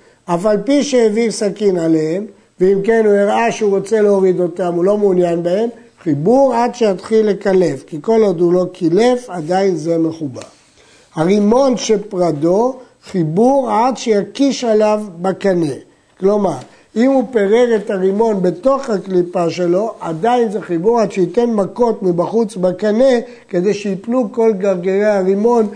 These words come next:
אלה שנאחזים בקליפה. רק אז זה לא חיבור. השרביטים של התמרים אינם חיבור זה לזה. שרביטי התמרים, הכוונה,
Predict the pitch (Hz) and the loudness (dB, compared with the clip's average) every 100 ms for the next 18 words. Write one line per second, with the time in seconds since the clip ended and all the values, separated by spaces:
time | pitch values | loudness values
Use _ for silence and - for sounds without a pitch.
0 | - _ 196 208 202 190 185 185 160 175 | -14 _ 0 2 2 0 0 -2 -2 -4
1 | 151 196 208 175 160 160 160 - 151 127 | -2 0 0 -2 -4 -2 -2 -2 -8 -8
2 | 156 233 226 226 226 190 175 165 165 156 | -2 -2 -2 -2 -2 -2 0 0 0 -4
3 | 127 104 - _ _ _ _ _ 160 - | -8 -8 -18 _ _ _ _ _ -4 0
4 | 208 196 196 196 269 277 220 233 233 220 | 2 2 0 2 2 2 0 2 2 2
5 | 202 208 190 165 139 156 214 - _ _ | 0 -2 -2 0 0 0 -2 -6 _ _
6 | _ 190 180 226 269 233 - 208 170 214 | _ -2 0 2 0 -2 -2 0 2 4
7 | 240 254 226 156 180 202 220 233 - 190 | 4 2 -2 -2 0 2 2 -2 -6 -2
8 | 190 156 156 127 - _ _ _ - 180 | 0 0 -2 -4 -8 _ _ _ -6 -2
9 | 170 185 180 262 269 233 196 208 175 160 | 0 0 0 0 2 2 -2 -2 0 2
10 | 175 220 214 - 202 190 170 135 | 2 2 -2 -4 -2 -2 -4 -8